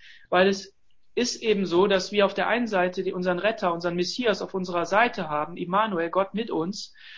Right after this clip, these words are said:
aber dass wir auf der anderen Seite auch wissen, dass wir nicht immer nur durch gute Zeiten gehen, sondern dass wir, äh, durchaus auch Täler haben. Und das wisst ihr selber in eurem, äh, in eurem eigenen Leben, habt ihr schon erlebt. Und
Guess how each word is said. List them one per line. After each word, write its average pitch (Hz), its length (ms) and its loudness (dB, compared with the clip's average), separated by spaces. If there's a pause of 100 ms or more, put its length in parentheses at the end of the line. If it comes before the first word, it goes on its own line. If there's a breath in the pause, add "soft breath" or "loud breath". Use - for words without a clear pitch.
(140 loud breath)
aber 190 160 4
dass 208 180 2
wir 202 100 2
auf 202 100 -2
der - 120 0
anderen 220 300 0
Seite 170 480 0
auch 190 180 2
wissen, 214 320 -4
dass 190 220 0
wir 190 260 2 (180)
nicht 202 220 -2
immer 240 180 -2
nur 220 200 2
durch 208 180 0
gute 226 260 -6
Zeiten 226 440 -2
gehen, 131 320 -8 (760)
sondern 185 320 4
dass 185 220 2
wir, 185 300 2 (200 loud breath)
äh, 175 140 0
durchaus 190 600 2
auch 175 280 -2
Täler 190 480 0
haben. 131 420 -6
Und 160 140 -6
das 160 160 -6
wisst 196 160 -4
ihr 156 100 -2
selber 160 380 -2
in 139 100 -10
eurem, 139 420 -6 (520)
äh, 139 280 -6
in 147 120 -12
eurem 143 320 -6
eigenen 151 420 -6
Leben, 135 280 -8
habt - 140 -20
ihr 139 60 -18
schon 143 180 -12
erlebt. 143 520 -12 (720 loud breath)
Und 196 420 2